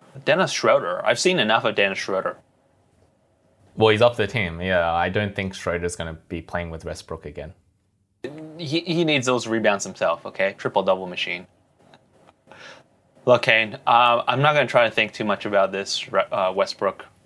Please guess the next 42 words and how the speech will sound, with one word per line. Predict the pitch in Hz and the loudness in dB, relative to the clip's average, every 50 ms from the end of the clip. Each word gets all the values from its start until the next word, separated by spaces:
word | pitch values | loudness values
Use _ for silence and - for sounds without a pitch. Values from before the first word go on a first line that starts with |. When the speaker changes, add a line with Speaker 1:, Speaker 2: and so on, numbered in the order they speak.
| _ _ _ | _ _ _
Speaker 1:
move. | - 101 95 98 98 95 - _ _ _ _ _ _ _ - | -4 -2 0 0 -2 -4 -6 _ _ _ _ _ _ _ -14
Speaker 2:
<laughs> | - - - - - - 127 113 - | -12 -12 -12 -12 -4 -2 0 0 2
Speaker 1:
I, | 113 113 117 113 | 2 2 2 0
that | - 110 117 113 117 | 0 2 4 4 4
would | 113 107 | 4 0
just | 127 - - | -4 -6 -8
depress | - 101 - - 98 98 - | -10 -6 -2 0 0 0 -2
me. | - 120 113 117 117 - _ _ _ _ _ _ _ _ _ _ _ _ _ _ _ _ _ _ _ _ _ _ _ _ | -6 -8 -8 -10 -12 -20 _ _ _ _ _ _ _ _ _ _ _ _ _ _ _ _ _ _ _ _ _ _ _ _
Speaker 2:
Were | - 143 | 4 6
you | 147 151 147 | 6 6 6
happy? | - 117 120 - 180 220 285 - | 6 4 4 4 2 -2 -4 -4
W-, | - 123 127 143 | 0 2 4 4
at | 120 131 - | 4 4 4
first, | - 131 156 151 | 6 4 4 4
were | 151 131 | 4 2
you | 120 110 | 4 4
like, | 101 95 87 | 4 4 4
"Oh," | 101 113 120 - - - _ | 4 2 2 2 -2 -8 _
well, | - 120 113 117 117 | -4 -2 0 2 4
what | 113 117 127 | 4 4 4
was | 139 131 120 | 4 2 2
your | 117 107 101 | 2 2 2
reaction | 101 101 101 110 123 - - - 101 87 87 | 2 2 2 2 2 0 0 -4 -6 -4 -4
when | 92 92 | 0 4
you | 90 | 6
Speaker 1:
Why? | 113 104 110 110 - - - - - - - | 6 6 6 4 2 -2 -10 -20 -18 -18 -18
<laughs> | - - _ _ _ | -18 -20 _ _ _
Why | - 131 143 | 4 4 6
did | 156 | 6
this | 127 120 117 - | 4 2 2 4
happen? | 117 107 113 - - 160 160 - - - - - - - - _ _ _ - - - - - - 104 | 4 4 4 2 0 -4 -4 -8 -12 -18 -18 -18 -20 -20 -20 _ _ _ -20 -18 -18 -16 -12 -6 2
When | 92 151 165 185 | 4 6 6 8
I | 175 | 8
heard | - 226 208 | 6 6 8
about | 170 165 147 120 107 | 8 6 6 6 6
Buddy | 151 160 165 151 | 6 6 6 4
Hield, | - 120 127 - 208 - | 2 2 2 4 4 4
I | |
was | 135 139 127 | 2 4 4
like, | 127 104 107 | 2 4 8
"Whoa, | 127 190 226 - - - - 175 190 - - - | 8 8 8 8 4 -2 -6 -10 -12 -12 2 6
oh, | - 202 214 - | 6 8 8 6